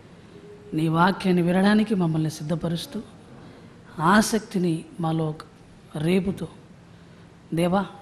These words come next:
నీ మాటల ఎడల శ్రద్ధ కలిగిన వారముగా మమ్మల్ని బలపరుస్తూ ఉన్నందుకు మీకు వందనాలు నాయన.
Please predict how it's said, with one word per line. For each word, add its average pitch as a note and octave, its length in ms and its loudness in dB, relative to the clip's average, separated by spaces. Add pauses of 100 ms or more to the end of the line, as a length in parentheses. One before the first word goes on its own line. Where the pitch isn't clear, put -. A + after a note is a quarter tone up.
(140)
నీ E3+ 140 2
మాటల G3 480 4
ఎడల F3 440 0 (1900)
శ్రద్ధ F#3+ 280 2
కలిగిన G3+ 380 4
వారముగా E3 600 0 (340)
మమ్మల్ని D#3 500 -4 (1000)
బలపరుస్తూ G#3 720 2
ఉన్నందుకు D#3+ 440 -2
మీకు D#3+ 220 -4
వందనాలు D3+ 380 -2
నాయన. C#3+ 220 -8